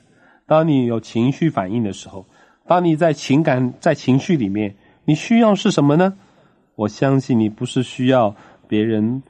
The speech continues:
来判断你，来告诉你，你说，“啊，你应该怎么做才会更好。”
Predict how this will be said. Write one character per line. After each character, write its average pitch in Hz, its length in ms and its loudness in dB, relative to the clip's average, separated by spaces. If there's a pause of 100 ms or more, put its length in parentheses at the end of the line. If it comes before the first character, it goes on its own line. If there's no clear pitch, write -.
(140)
来 101 180 -6
判 110 240 -2
断 107 220 -2
你， 92 100 -6 (380)
来 110 240 -2
告 151 220 2
诉 143 160 -4
你， 104 160 -2 (320)
你 107 100 -2
说 147 320 0
，“啊， 123 220 2
你 117 260 -2
应 156 60 0
该 160 100 2
怎 123 160 -4
么 127 80 0
做 147 220 0
才 123 180 -2
会 143 140 0
更 139 180 -2
好。” 95 180 -12